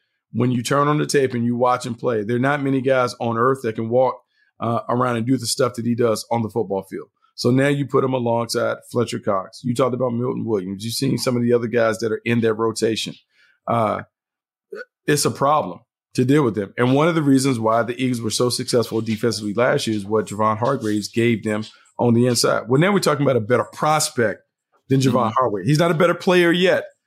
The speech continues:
Speaker 1: but he's a better prospect than Javon Hargraves was coming out. And so you put these guys together, it can be a nightmare and a handful. And we said the best way to, to, to pressure quarterbacks is right up the gut because they feel
Speaker 2: Mm-hmm.
Speaker 1: that pressure immediately.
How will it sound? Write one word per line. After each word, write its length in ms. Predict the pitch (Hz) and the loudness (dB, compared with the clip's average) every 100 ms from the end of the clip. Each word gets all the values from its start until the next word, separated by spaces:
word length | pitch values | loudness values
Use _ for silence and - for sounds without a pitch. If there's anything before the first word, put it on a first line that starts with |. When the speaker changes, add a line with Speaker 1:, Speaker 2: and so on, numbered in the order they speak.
| _ - | _ 2
Speaker 1:
but 100 | 147 | 4
he's 120 | 156 | 4
a 40 | |
better 160 | 170 156 | 4 2
prospect 640 | - 151 143 - 127 120 | 2 0 0 0 -2 0
than 100 | 123 | -6
Javon 300 | 120 131 123 | -2 0 0
Hargraves 480 | 135 135 127 120 110 | 0 -2 -2 -4 -2
was 240 | 117 110 | -2 -2
coming 320 | - 113 107 | -4 -4 -2
out. 180 | 110 92 _ _ _ _ | -4 -6 _ _ _ _
And 120 | - 117 | -4 0
so 180 | 127 120 | 0 0
you 200 | 143 151 | -2 0
put 320 | 143 113 98 | 0 -2 0
these 300 | 135 151 135 | 0 2 0
guys 320 | 147 131 123 | 0 0 -2
together, 480 | 120 135 160 170 180 _ _ _ - | -4 -2 -2 -4 -8 _ _ _ -2
it 120 | 135 | 0
can 120 | 139 | 2
be 380 | 139 135 131 - _ _ _ | 4 2 2 -4 _ _ _
a 100 | 120 | -2
nightmare 400 | 127 147 165 123 | 0 0 0 -2
and 80 | 123 | -4
a 60 | 120 | -2
handful. 400 | 156 160 123 110 | -2 -2 -4 -4
And 120 | 120 | -2
we 120 | 165 | -2
said 360 | - 156 127 - _ _ - | 0 2 2 -2 _ _ -8
the 100 | 120 | -4
best 340 | 117 143 160 143 | 0 2 2 2
way 140 | 147 | 2
to, 120 | 143 - _ _ _ | 0 -6 _ _ _
to, 200 | 131 117 _ - | -6 -6 _ -6
to 100 | 113 | -6
pressure 440 | 104 147 139 131 104 | -2 0 0 -2 -8
quarterbacks 600 | - 147 120 104 87 - | 0 0 0 -4 -6 -10
is 160 | 113 104 | -10 -6
right 240 | 117 127 | 0 0
up 120 | 123 95 | 0 -4
the 80 | |
gut 260 | 98 104 87 _ _ _ | -6 -6 -8 _ _ _
because 240 | 113 127 120 | -2 -2 -2
they 100 | 120 | -4
feel 320 | - 151 156 | 0 2 4
Speaker 2:
Mm-hmm. 100 | 143 | 2
Speaker 1:
that 140 | - | 0
pressure 340 | - 131 127 110 | 0 -2 -2 -6
immediately. 600 | 107 120 139 147 151 | -6 -4 -2 -4 -6